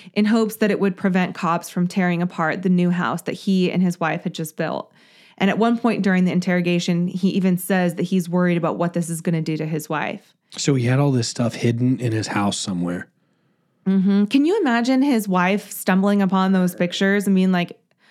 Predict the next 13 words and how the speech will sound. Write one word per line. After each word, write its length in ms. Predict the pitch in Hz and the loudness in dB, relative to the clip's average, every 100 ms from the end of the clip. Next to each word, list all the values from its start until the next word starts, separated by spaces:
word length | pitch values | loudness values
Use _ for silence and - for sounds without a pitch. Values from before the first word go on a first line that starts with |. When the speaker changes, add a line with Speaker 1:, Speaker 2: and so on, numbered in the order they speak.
| _ - | _ -4
Speaker 1:
"What 160 | 202 | -2
the 80 | 233 | 0
Speaker 2:
What 100 | 220 | 0
Speaker 1:
fuck 180 | 208 202 | 0 2
Speaker 2:
is 120 | 202 | 0
Speaker 1:
is 40 | 175 | 2
this?" 460 | 190 190 208 120 | 0 2 2 0
Speaker 2:
going 140 | 92 90 | -2 -4
on? 540 | 104 123 95 80 69 - _ _ _ _ _ | -2 -2 -2 -6 -10 -18 _ _ _ _ _
Speaker 1:
That 120 | 254 | 0
would 120 | 320 | 2
be 360 | 311 311 311 302 - _ | 2 2 0 -2 -10 _
horrifying. 920 | _ - 262 240 233 175 - - 220 | _ 0 2 2 0 -2 -2 -6 -10